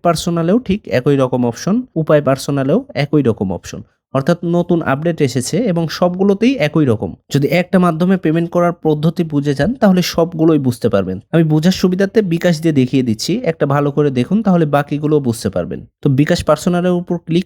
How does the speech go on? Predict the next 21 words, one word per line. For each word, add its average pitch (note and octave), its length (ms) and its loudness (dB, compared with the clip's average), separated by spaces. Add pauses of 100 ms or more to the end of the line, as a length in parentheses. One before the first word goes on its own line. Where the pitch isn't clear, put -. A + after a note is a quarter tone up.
করে B2+ 180 4
দিলাম, A#2 200 0 (200)
তারপর E3 220 0 (100)
আমাদেরকে D#3+ 340 -4 (100)
এই C#3 140 6
অপশনটাতে C3 480 -2
নিয়ে G2 140 2
আসবে। G2+ 180 -6 (160)
তো - 40 0 (100)
এখানে F#3+ 260 4
দেখুন G#3 220 4
একটি G3+ 120 0 (140)
নাম্বার E3+ 320 2
দেওয়া C#3 180 6
রয়েছে, A2 220 -2 (160)
সর্বপ্রথম D#3+ 560 0 (100)
বিকাশ D#3 300 0
থেকে E3+ 200 -2
এই D#3+ 100 0
নাম্বারে D3+ 220 2 (100)
টাকা C#3+ 140 0